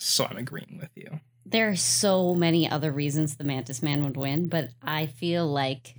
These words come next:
Speaker 2: the argument is useless 'cause you're agreeing with me anyway. So
Speaker 1: <laughs>
Speaker 2: carry on.
Speaker 1: Yeah, I don't know why you're being so confrontational when I was just
Speaker 2: It's
Speaker 1: agreeing
Speaker 2: just,
Speaker 1: with you.
Speaker 2: I, <laughs> it's just,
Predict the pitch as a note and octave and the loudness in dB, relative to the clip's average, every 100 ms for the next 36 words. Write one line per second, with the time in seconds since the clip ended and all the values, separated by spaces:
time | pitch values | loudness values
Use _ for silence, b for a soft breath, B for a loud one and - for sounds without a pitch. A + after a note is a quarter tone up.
0 | - _ - E3+ E3 E3+ F3 F3 F3 F3+ | -20 _ -4 0 2 2 2 2 2 2
1 | D#3+ D#3+ D3+ D#3 - F3+ D#3+ E3 E3 E3 | 2 0 0 0 0 0 0 0 0 0
2 | E3 D#3+ D#3 D#3 D#3 G#2+ G#2 F2+ F3+ F#3 | 0 2 2 2 0 2 0 4 4 4
3 | F#3 B3 A#3+ A3+ E3+ D3+ D#3 F#3+ D#3+ - | 4 6 6 8 6 6 4 4 4 0
4 | - - - b b b b b C#3 A2 | -16 -20 -20 b b b b b 4 6
5 | C3+ C#3 C3+ C3+ B2+ B2+ B2+ - A#2+ B2 | 6 6 8 6 6 6 6 6 4 4
6 | A#2 A#2 - B2 B2 - A#2+ - G#2 G2+ | 4 2 0 0 0 0 2 2 0 0
7 | G#2 G#2 A2 A2+ B2+ - - A#2+ A#2+ - | 0 0 2 2 4 4 6 6 8 6
8 | - B2 C3+ C3+ G3 - A#3 - - - | 4 0 2 2 2 -2 -4 -8 -10 -4
9 | B3+ - - - - _ _ _ - C#4 | -4 -4 -8 -10 -12 _ _ _ -10 -6
10 | - | -2